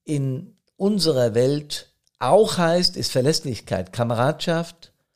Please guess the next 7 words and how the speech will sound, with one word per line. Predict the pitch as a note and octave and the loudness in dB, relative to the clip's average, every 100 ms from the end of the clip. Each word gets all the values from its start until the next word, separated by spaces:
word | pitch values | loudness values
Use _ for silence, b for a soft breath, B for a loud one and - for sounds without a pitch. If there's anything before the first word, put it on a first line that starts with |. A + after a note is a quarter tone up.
| _ _ | _ _
Verantwortung | - - A#2 C#3+ C3 A#2+ A#2+ A#2+ A#2+ | -8 -4 -4 -2 -2 -2 -2 -6 -8
und | - B2+ B2+ | -8 -8 -6
Dienstbereitschaft. | C#3+ D3 D3+ - _ F#2+ E2+ F2 E2+ - - - - | -4 -4 -4 -6 _ -4 -4 -4 -8 -12 -14 -12 -6
Bei | G2+ | -2
den | A2 | 0
Hauptberuflichen | A2+ D#3 - C#3 C#3+ C#3 A2 A2+ | 2 2 0 -2 -2 -4 -4 0
sowieso, | E3 F3+ E3 F#3 F3+ | 2 2 0 2 0